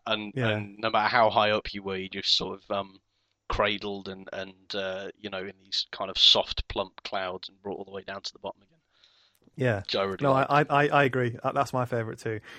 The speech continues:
Speaker 2: I think
Speaker 1: Yeah.
Speaker 2: that speaks to our, um, inner child. And,
Speaker 1: <laughs> Yeah,
Speaker 2: uh, the fact that
Speaker 1: absolutely. Which
Speaker 2: <laughs> if
Speaker 1: we've
Speaker 2: we're
Speaker 1: been
Speaker 2: gonna
Speaker 1: carefully hiding throughout this podcast.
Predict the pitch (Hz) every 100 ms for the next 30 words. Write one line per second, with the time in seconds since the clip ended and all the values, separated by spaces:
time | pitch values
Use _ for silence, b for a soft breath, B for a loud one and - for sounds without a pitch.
0 | B B 117 139 127 120 - 131 - 131
1 | 120 117 113 110 113 135 117 107 120 107
2 | 104 104 _ _ 127 110 180 170 151 185
3 | - 233 - 175 196 - - - 147 -
4 | - B B 147 165 165 151 143 143 151
5 | 143 131 123 120 120 110 104 - 107 107
6 | 98 98 - 104 - 98